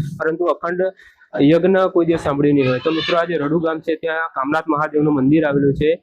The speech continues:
ત્યાં આગળ મિત્રો અખંડ યજ્ઞ કરવામાં આવે છે. એટલે કે જે અહીંયા જે ઘી, અ, ભક્તો દ્વારા પ્રસાદી સ્વરૂપે ધરવામાં આવે છે, એ જે ઘી છે એ આ અખંડ યજ્ઞની અંદર, અ,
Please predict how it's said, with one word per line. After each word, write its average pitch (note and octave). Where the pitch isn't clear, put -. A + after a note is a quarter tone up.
ત્યાં D3
આગળ D#3
મિત્રો D3+
અખંડ D#3
યજ્ઞ D#3
કરવામાં B2+
આવે A#2
છે. A#2+
એટલે D#3+
કે F3
જે F3+
અહીંયા D3+
જે E3
ઘી, E3+
અ, C#3
ભક્તો C3+
દ્વારા D#3
પ્રસાદી C#3+
સ્વરૂપે D3
ધરવામાં C3+
આવે D3
છે, A2+
એ D#3
જે D3+
ઘી C#3
છે E3
એ D3
આ C#3+
અખંડ D3+
યજ્ઞની C#3+
અંદર, C#3
અ, B2